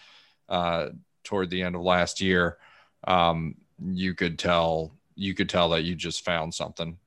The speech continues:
uh, and, and that was, and he's, he's continued that. He is, he is a starter on this defensive line, and, um, and he will remain a starter.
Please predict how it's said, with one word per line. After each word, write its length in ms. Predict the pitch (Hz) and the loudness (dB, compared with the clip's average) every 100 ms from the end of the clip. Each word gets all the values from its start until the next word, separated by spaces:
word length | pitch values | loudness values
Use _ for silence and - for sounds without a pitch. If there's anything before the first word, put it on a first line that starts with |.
| - | -6
uh, 340 | 92 87 85 - | -2 -2 -2 -2
and, 340 | 90 85 85 | -4 -4 -4
and 220 | - 87 | -6 -2
that 180 | 87 69 | -2 -2
was, 300 | 87 82 - | -4 -4 -6
and 340 | 87 82 85 | -6 -4 -6
he's, 320 | 90 92 85 - - | -4 -6 -6 -12 -10
he's 260 | 98 101 - | -4 -4 -2
continued 460 | 107 104 95 92 | -4 -2 -2 0
that. 180 | 90 80 | 0 0
He 180 | 104 113 | 2 2
is, 400 | 101 92 - - | 2 0 -4 -8
he 240 | 104 117 107 | -2 2 4
is 240 | 101 90 | 4 2
a 360 | 95 92 92 87 | 2 4 4 2
starter 640 | - - 104 104 101 95 107 | 2 4 6 6 4 2 0
on 220 | 101 95 | 0 2
this 200 | 95 - | -2 -2
defensive 460 | 101 90 95 95 | -2 0 -2 -2
line, 380 | 95 92 92 87 - - - - _ | 0 2 2 -2 -8 -20 -20 -20 _
and, 480 | 101 95 90 90 87 | 0 2 4 2 2
um, 500 | 90 87 85 85 85 - - | 2 2 0 -2 -6 -8 -2
and 200 | 95 92 | 0 0
he 160 | 92 | 0
will 260 | 90 90 87 | 0 0 0
remain 340 | 87 87 87 | -2 -2 -6
a 60 | 90 | -8
starter. 440 | - 85 82 87 | -6 -6 -6 -10